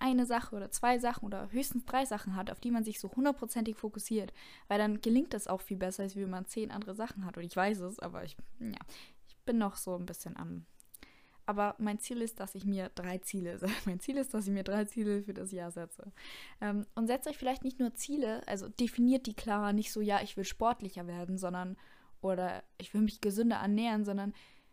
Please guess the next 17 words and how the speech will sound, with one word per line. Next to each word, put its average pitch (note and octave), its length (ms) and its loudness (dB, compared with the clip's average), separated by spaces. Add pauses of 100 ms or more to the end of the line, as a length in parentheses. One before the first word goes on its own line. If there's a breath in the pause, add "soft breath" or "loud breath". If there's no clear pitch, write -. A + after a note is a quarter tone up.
(1080 loud breath)
oder G#3 180 2
„Ich G3+ 140 -2
will G#3+ 120 6
gut A#3+ 220 0
in G#3+ 80 2
der G#3 120 4
Schule A#3 260 -2
sein“, F#3+ 220 -2
sondern G3 360 -2
setzt - 380 -2
euch G#3+ 260 -2 (260)
konkrete A3+ 680 -2
Ziele. F#3 540 0 (260)
Weil F#3+ 160 0
wenn G#3+ 120 4
es G#3+ 120 0
so F#3+ 320 2